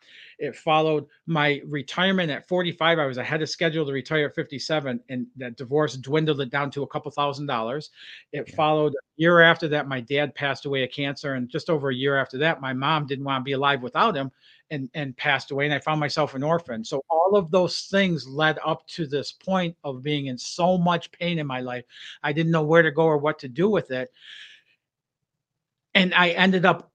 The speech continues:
Speaker 1: coming through a series of events and, and, and leaning into it. I ended up coming up with this, that life happens for us and not to us. And if that's the case, the only way I could see what it was is I had to take the judgment out of it.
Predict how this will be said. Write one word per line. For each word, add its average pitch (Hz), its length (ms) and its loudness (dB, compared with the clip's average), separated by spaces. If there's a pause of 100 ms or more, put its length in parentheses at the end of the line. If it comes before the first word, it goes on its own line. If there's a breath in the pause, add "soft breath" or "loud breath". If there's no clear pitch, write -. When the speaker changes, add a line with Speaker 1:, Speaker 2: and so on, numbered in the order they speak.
(140)
Speaker 1:
coming 196 480 2 (160)
through 170 260 4
a 143 60 2
series 190 480 2
of 190 120 0
events 175 320 0
and, 151 140 -6
and, 160 220 -6
and 156 200 -6
leaning 185 380 2
into 185 340 -2
it. 147 100 0
I 147 120 0
ended 165 160 0
up 143 120 -4
coming 180 240 -4
up 170 160 -2
with 156 100 -6
this, 160 180 -4
that 147 220 -2
life 180 220 0
happens 175 520 0
for 185 440 0
us 214 240 -10
and 170 160 -2
not 156 280 -2
to 143 220 -6
us. - 300 -20 (360 soft breath)
And 170 120 0
if 160 140 -4
that's 175 280 0
the 208 80 -2
case, 233 460 0
the 151 220 -8
only 214 360 2
way 202 280 2
I 196 100 4
could - 180 -6
see - 200 -6
what 185 200 0
it 143 100 -4
was 175 340 -2
is 139 100 -8
I 139 100 -4
had 185 260 -2
to 214 60 0
take 220 240 -4
the 226 80 -8
judgment 190 460 0
out 131 140 -6
of 117 100 -12
it. 110 160 -12